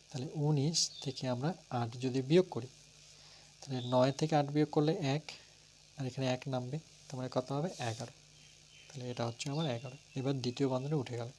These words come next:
তৃতীয় বন্ধনী থাকলো। ছিয়াত্তর বিয়োগ চার বিয়োগ এগারো আর ছয় যোগ করলে কত? এগারো আর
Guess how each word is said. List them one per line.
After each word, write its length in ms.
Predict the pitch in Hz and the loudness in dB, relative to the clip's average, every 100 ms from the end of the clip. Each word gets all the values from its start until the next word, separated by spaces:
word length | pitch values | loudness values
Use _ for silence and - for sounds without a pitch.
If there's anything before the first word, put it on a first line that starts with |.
| - - - - - - - | -20 -20 -20 -20 -20 -10 -2
তৃতীয় 280 | 143 151 143 | 2 4 4
বন্ধনী 320 | 139 143 143 | 2 0 -4
থাকলো। 360 | 139 - 139 156 - - - - - - - - - - - - - - - - - | -6 -4 -4 -6 -12 -20 -20 -20 -20 -20 -20 -20 -20 -20 -20 -20 -20 -12 -12 -4 0
ছিয়াত্তর 440 | - 143 - 165 | 4 4 4 0
বিয়োগ 280 | 143 147 147 - | 4 4 2 0
চার 240 | 139 135 151 - - - - - - 131 | 0 0 -2 -10 -20 -16 -14 -12 -6 0
বিয়োগ 200 | 127 135 - - - - - - | 2 2 -2 -16 -18 -18 -18 -2
এগারো 360 | 143 135 147 156 | 4 6 8 6
আর 60 | 156 | 6
ছয় 300 | - 147 135 | 4 2 4
যোগ 200 | 143 - | 2 2
করলে 180 | 143 143 | 0 0
কত? 160 | 139 | 0
এগারো 300 | 131 123 | 0 0
আর 60 | 127 | 0